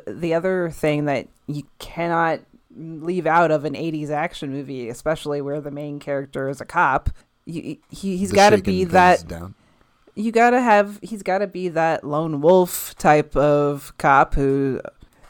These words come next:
Speaker 1: who they kind of, they put up with his, his tactics and his antics, but, you know, they let him know, Cobretti, that,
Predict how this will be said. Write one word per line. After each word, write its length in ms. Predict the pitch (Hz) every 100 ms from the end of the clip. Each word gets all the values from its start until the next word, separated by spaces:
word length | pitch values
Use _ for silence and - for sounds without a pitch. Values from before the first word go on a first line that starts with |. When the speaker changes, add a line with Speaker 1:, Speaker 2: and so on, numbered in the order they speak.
| -
Speaker 1:
who 60 | 147
they 180 | 160
kind 220 | 156 190 165
of, 120 | -
they 140 | 202
put 200 | 196 254
up 160 | 240 240
with 160 | 202 190
his, 280 | 151 120 135
his 240 | 175 160
tactics 600 | - 156 151 147 101 - 139
and 100 | 139
his 160 | 135
antics, 540 | 120 123 - 107 - -
but, 320 | 135 101 -
you 100 | 147
know, 200 | 131 120
they 160 | 143 135
let 180 | 147
him 100 | 147 139
know, 200 | 131 98
Cobretti, 540 | 156 147 160 160 139
that, 240 | 131 -